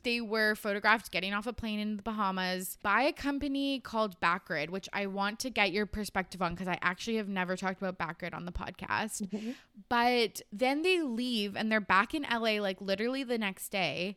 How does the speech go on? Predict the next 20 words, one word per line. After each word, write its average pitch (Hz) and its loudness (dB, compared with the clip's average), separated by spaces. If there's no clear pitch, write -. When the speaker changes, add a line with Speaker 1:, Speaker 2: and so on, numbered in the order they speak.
Speaker 1:
but 254 0
they 254 0
deboard 220 4
the 202 2
plane 165 -4
or 160 -4
whatever 180 -4
the 202 -4
fuck 190 -6
you 196 -4
do 165 -4
getting 175 0
<laughs> - 2
off 240 2
a 254 0
plane 202 0
in 269 2
the 302 2
same 277 -2
clothes. 214 -4